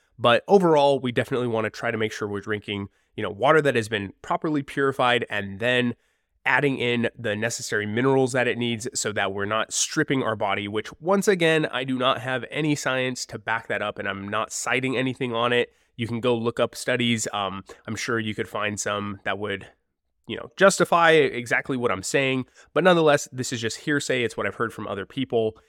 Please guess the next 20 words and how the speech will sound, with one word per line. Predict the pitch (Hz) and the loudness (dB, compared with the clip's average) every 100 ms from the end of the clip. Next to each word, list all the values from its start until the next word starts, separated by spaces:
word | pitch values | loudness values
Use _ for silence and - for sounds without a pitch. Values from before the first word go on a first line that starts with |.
| _ | _
and | - 110 104 104 | 0 2 2 -2
it's | 110 - | -6 -6
an | - | -6
easy | 143 131 | -4 -4
precaution | - 127 - 110 - 117 | -4 -4 -2 -2 -2 -4
for | 117 | -6
me | 104 | -6
to | 101 | -6
take. | - 175 156 - - | -2 -2 -2 -10 0
And | 170 165 | 2 4
nonetheless, | 147 131 127 - | 2 2 0 0
what's | - 113 | -4 -6
the | 107 | -6
harm | 107 107 | -4 -4
of | 107 110 | -4 -8
taking | 117 107 104 101 | -8 -10 -10 -10
some | - 107 | -10 -10
additional | 98 98 - 98 | -8 -8 -10 -6
minerals, | 107 139 139 127 123 | -2 0 2 0 -4
right? | 101 110 123 | -4 0 0